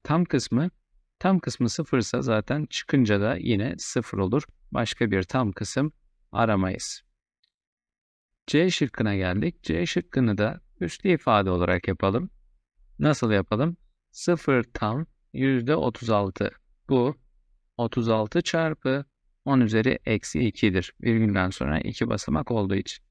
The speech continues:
Otuz altı neyin karesidir? Altının. Bu dışarıya altı olarak çıktı. On üzeri eksi iki nasıl çıkar? Üs ikiye bölünerek çıkar. Yani on üzeri eksi bir olarak çıkar. On üzeri eksi bir ne demektir? Virgülü bir basamak sola kaydır demektir.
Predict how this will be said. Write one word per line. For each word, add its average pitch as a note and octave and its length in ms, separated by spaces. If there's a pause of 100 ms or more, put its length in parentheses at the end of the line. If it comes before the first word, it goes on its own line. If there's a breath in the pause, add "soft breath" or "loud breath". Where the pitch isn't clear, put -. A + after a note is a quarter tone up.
(880)
Otuz D3+ 320
altı D#3+ 280
neyin D3+ 220
karesidir? C3+ 540
Altının. G#2 580
Bu - 80
dışarıya A#2+ 400
altı G#2+ 260
olarak G2 300
çıktı. - 400 (160)
On C#3 140
üzeri E3 240
eksi D3+ 320
iki C#3 220
nasıl B2 280
çıkar? D#3+ 340 (160)
Üs D3+ 340
ikiye A#2+ 340
bölünerek A2+ 460
çıkar. - 360 (100)
Yani A2+ 280
on B2 180
üzeri G2+ 360 (480)
eksi A#2 380
bir A#2 120
olarak G#2 480
çıkar. - 360 (580)
On C#3+ 140
üzeri D3+ 220
eksi D3+ 260
bir C#3+ 100
ne D3+ 180
demektir? C#3+ 460
Virgülü B2+ 460
bir C#3 160
basamak C#3+ 380
sola B2+ 240
kaydır A#2+ 400
demektir. F#2+ 520